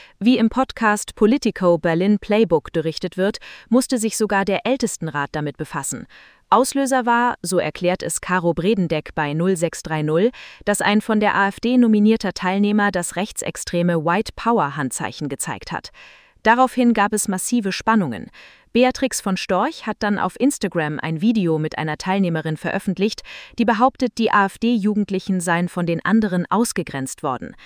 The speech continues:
Andere Teilnehmer, wie der von den Linken nominierte Lasko Schleunung, widersprechen dem aber vehement. Sein Vorwurf ist, dass von den A-F-D-Teilnehmern rassistische Begriffe wie das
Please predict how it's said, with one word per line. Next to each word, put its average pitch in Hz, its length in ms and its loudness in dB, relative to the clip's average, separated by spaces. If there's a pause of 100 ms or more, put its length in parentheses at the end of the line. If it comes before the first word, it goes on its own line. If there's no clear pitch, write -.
(380)
Andere 208 360 6
Teilnehmer, 151 640 0
wie 185 120 0
der 160 200 0
von 165 200 -2
den 156 140 0
Linken 180 400 0
nominierte 165 560 0
Lasko 170 420 0
Schleunung, 180 540 2 (280)
widersprechen 233 640 2
dem 151 220 0
aber 143 280 -2
vehement. 151 520 -2 (420)
Sein 226 280 6
Vorwurf 262 440 2
ist, - 300 0
dass 196 160 -2
von 196 180 0
den 185 180 -2
A-F-D-Teilnehmern 180 1040 2
rassistische 185 680 -4
Begriffe 170 540 0
wie 160 100 -2
das 151 220 -4